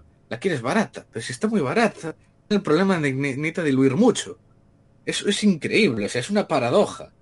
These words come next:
de, del espacio-tiempo. <laughs> Y que de hecho ya lo,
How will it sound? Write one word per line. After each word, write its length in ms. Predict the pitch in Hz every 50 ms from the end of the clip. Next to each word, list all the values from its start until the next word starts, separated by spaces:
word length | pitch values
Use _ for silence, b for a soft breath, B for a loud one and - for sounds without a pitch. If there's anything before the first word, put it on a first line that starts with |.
| _ _
de, 160 | - 117 113
del 180 | 113 110 110 110
espacio-tiempo. 880 | 104 - - 110 104 117 113 104 113 110 101 95 - _ - 87 - _ _ _ _ _ -
<laughs> 300 | - - - - - - B B B B B B B B B B B _ _ _
Y 440 | - 143 127 113 104 95 92 92 -
que 160 | - 135 117
de 80 | 98 98
hecho 260 | 98 - - - -
ya 160 | 110 117 127
lo, 160 | 131 127 -